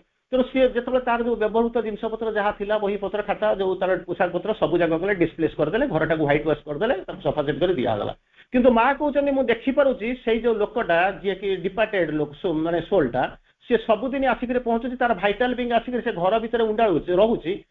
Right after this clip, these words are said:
ସେ ଯୋଉ ତାର ବ୍ୟବହୃତ ଜିନିଷ, ତାର ପୋଷାକ, ଯୋଉ କପଡ଼ା, ତାର ଜିନିଷପତ୍ର, ଉଁ, କିମ୍ବା ତାର ବହିପତ୍ରକୁ ସବୁବେଳେ ଖୋଜୁଛି।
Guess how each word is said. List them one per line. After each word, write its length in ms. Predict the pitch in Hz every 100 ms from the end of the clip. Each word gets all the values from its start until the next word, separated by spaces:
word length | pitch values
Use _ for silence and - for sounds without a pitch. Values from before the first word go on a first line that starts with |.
| _ -
ସେ 80 | 254
ଯୋଉ 100 | 247
ତାର 180 | 254
ବ୍ୟବହୃତ 440 | 214 185 214 226 233
ଜିନିଷ, 280 | 208 202 226
ତାର 180 | 226
ପୋଷାକ, 580 | 220 180 202 196 214 214
ଯୋଉ 120 | 202 202
କପଡ଼ା, 460 | 202 185 190 202
ତାର 200 | 208 208
ଜିନିଷପତ୍ର, 540 | 185 185 185 180 180 196
ଉଁ, 560 | 208 208 196 180 170
କିମ୍ବା 280 | - 185 180
ତାର 160 | 180 170
ବହିପତ୍ରକୁ 560 | 160 180 185 156 135
ସବୁବେଳେ 400 | 170 165 156 143
ଖୋଜୁଛି। 580 | 139 120 113 110 113 117